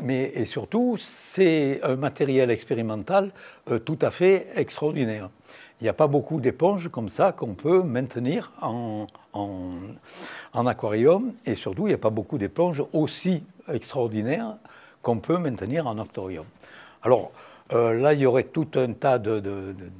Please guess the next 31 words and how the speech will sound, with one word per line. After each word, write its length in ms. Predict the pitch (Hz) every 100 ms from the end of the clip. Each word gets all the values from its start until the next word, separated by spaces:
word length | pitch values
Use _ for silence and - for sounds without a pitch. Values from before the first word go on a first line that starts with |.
| 92
d'expériences 680 | 92 101 - 117 113 107
à 80 | 110
faire, 320 | - 143 170
euh, 480 | 170 127 104 98 95 90
qu'on 140 | - -
n'a 100 | 101
pas... 340 | 117 113 92 - - - - -
On 120 | 110
a 80 | 110
par 200 | 110 107
exemple 340 | 98 110 107
regardé 440 | 101 107 104 101
un 80 | 107
peu 340 | 98 127 120 117
si, 500 | - 117 110 110 110 - -
quelle 160 | - 113
était 280 | 107 - 127
l'intervention 800 | 113 117 107 113 110 - 147 117
des 140 | 104
bactéries 720 | 98 107 - 120 110 117 117 110
dans 120 | 104
la 100 | 107
nutrition. 960 | 104 104 143 131 - 113 123 135 156 - - - - -
Et 460 | 139 120 120 113
actuellement, 680 | 117 - 151 113 110 135 214
avec 340 | 165 110 110 123
des, 260 | 117 110
des 120 | 101 101
collègues 360 | - 113 113
de 100 | 104
Montpellier, 600 | 101 98 110 104 139 180